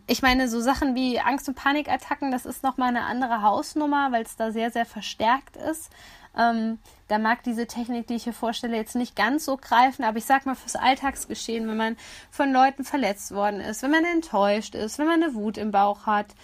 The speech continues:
ähm, dann hilft diese Technik definitiv, kann ich aus meiner eigenen Erfahrung sagen. Also, der letzte Tipp ist definitiv, dass du das loslässt, was da passiert ist, dass du das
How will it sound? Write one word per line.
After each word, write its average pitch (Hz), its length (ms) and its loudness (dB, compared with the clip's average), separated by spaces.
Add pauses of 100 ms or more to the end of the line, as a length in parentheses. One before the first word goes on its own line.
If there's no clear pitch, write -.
(300)
ähm, 214 560 -2 (220)
dann 269 260 4
hilft 262 480 0 (100)
diese 202 580 -2
Technik 214 640 -6 (320)
definitiv, 220 840 -2
kann 208 160 -4
ich 208 120 -6
aus 202 140 -6
meiner 202 220 -4
eigenen 202 320 -4
Erfahrung 190 520 -4
sagen. 180 380 -8 (460)
Also, 233 300 0 (720)
der 269 100 4
letzte 285 360 2
Tipp 277 220 -2
ist 269 200 -6
definitiv, 262 760 -2
dass - 360 -8
du 254 380 -2 (840)
das - 160 -2
loslässt, 214 640 -2
was 185 140 -10
da - 120 -10
passiert 202 520 -8
ist, - 200 -6
dass 226 200 -2
du 262 80 -4
das 262 320 -2